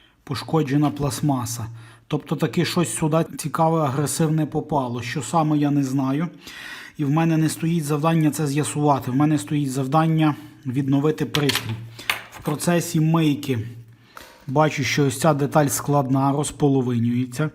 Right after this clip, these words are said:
Тут є додаткові канали. Саме в цьому приладі вони не задіяні.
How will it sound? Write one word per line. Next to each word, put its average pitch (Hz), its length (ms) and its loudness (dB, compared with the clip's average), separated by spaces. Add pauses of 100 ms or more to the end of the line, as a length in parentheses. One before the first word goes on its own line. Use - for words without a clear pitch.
(400)
Тут 147 180 0
є 151 100 4
додаткові 147 560 4
канали. 135 500 0
Саме 156 320 2
в 127 60 -2
цьому 151 340 4
приладі 139 480 0
вони 147 280 4
не 143 240 4
задіяні. 127 800 0